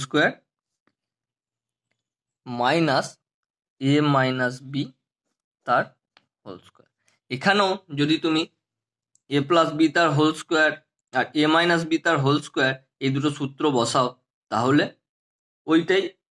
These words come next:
চলে আসবে। পরবর্তী সূত্র নাম্বার সিক্স, ছ নম্বর কি দেখব? ফোর এ বি, ফোর এ বি, ফোর এ বি is equal to কি?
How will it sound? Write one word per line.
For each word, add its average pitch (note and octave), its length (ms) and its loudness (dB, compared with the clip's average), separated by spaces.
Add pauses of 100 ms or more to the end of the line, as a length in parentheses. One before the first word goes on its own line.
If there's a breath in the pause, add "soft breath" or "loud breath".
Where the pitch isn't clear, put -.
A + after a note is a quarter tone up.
চলে A#2 240 0
আসবে। A#2+ 180 -8 (1800 soft breath)
পরবর্তী E3 560 2
সূত্র F3 240 -4 (800)
নাম্বার C#3 280 0 (120)
সিক্স, D3 260 0 (500)
ছ - 20 -20 (160)
নম্বর D#3+ 200 0 (100)
কি F3 140 -4
দেখব? E3+ 180 -2 (1600)
ফোর G3+ 200 2 (100)
এ - 80 2
বি, A2 100 -4 (600)
ফোর D#3+ 300 2 (580)
এ D3 120 2 (100)
বি, B2 120 0 (800)
ফোর F3+ 240 0
এ - 80 4
বি G#3 60 0 (100)
is F#3 120 -2
equal G3 320 0
to G3 120 -4
কি? G#3+ 120 -4